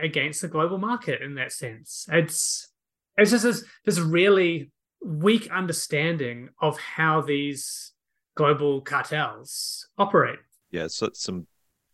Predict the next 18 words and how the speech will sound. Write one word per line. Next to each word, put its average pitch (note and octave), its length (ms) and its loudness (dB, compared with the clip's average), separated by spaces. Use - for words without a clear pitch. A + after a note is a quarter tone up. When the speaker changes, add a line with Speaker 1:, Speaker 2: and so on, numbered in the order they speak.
Speaker 2:
really G2 160 2
good F2+ 140 0
points F2 240 -2
in F2 80 -6
there. E2 200 2
And, E2+ 120 -2
like, E2 220 0
in F#2 120 -4
particular, E2 640 -2
you're F2 140 -4
totally E2 280 -2
right D#2+ 240 0
around, D#2+ 560 -4
like, D#2 280 -8
the E2 100 -4
kind E2 200 -4
of D#2+ 60 -6
leniency E2 760 -4